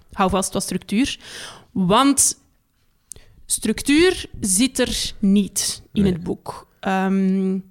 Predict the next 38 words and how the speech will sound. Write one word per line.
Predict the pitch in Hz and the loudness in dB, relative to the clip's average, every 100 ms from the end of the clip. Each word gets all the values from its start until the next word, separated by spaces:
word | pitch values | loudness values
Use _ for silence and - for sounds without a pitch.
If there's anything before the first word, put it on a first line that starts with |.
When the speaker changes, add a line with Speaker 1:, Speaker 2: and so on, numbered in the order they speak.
| _ | _
Speaker 2:
Het | - | -2
is | 87 | 4
ook | 92 - - - | 2 2 -12 -6
honderdnegenentachtig | 98 101 101 98 98 95 92 85 | 0 2 2 2 4 4 2 2
bladzijden, | 78 95 - 110 101 101 | 2 0 2 2 4 2
dus | - | 0
Speaker 1:
Ja. | 104 | 2
Speaker 2:
het | 92 | 2
is | 92 | 0
ook | - | 0
niet | 98 - - | -4 -4 -10
het, | 85 - | -6 -2
het, | 87 - - | -2 -2 -8
het, | 85 - - | -8 -8 -10
het | - 85 - | -6 -6 -2
lange | 90 95 92 | 2 2 2
familie-epos-achtig | - 92 101 110 107 107 120 - 131 - - - - - 120 - - | 2 4 6 6 6 4 4 4 2 0 -4 -4 -4 -2 -2 -2 -2
boek, | 87 196 202 | 2 4 6
hè. | |
Speaker 1:
Nee. | - 247 311 453 - - - - | 6 6 4 0 -4 -18 -16 -2
Speaker 2:
Ehm, | 92 90 92 87 87 87 85 - _ _ - | 2 4 6 6 4 2 -4 -12 _ _ -4
Speaker 1:
Maar | 240 240 254 269 - - | 2 4 4 2 -4 -6
het, | 247 - _ | -6 -6 _
ik | - - | -10 -2
vind, | 285 277 - - | 0 0 0 -6
ik | 240 | -4
vond | - 285 | 0 0
het | 240 | 0
qua, | - 233 185 - - | 0 2 0 -6 -16
qua | - 208 196 196 | -4 -2 0 -2
dikte | 180 233 277 - | 0 -2 0 -2
ook | - 240 | -2 -2
wel | 233 208 | 0 2
heel | 185 190 185 | 2 2 0
goed, | - 240 330 - - | 0 0 0 -2 0
Speaker 2:
Ja. | 190 | 4
Speaker 1:
omdat, | 196 208 226 - - - - - - _ | 4 4 0 -2 -8 -12 -20 -20 -20 _
ehm, | - 214 208 | 0 2 2